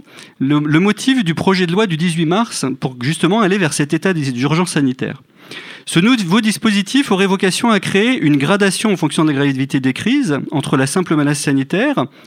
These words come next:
au cours de laquelle le ministre de la Santé serait seul compétent, et l'état d'urgence sanitaire,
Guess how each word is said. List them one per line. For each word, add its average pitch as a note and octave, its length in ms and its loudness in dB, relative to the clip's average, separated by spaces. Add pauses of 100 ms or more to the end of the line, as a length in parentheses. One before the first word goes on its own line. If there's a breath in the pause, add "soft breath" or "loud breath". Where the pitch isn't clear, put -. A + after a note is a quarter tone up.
au C3+ 80 -4
cours C#3+ 160 0
de C3+ 60 2
laquelle C#3 260 0
le C3 80 2
ministre C#3+ 240 0
de C3+ 60 4
la C#3 100 2
Santé C#3 300 -2
serait A#2+ 240 -4
seul A#2 180 -4
compétent, E3 480 -2 (360 loud breath)
et D#3+ 100 6
l'état G#3+ 260 2
d'urgence E3+ 380 2
sanitaire, D3 640 0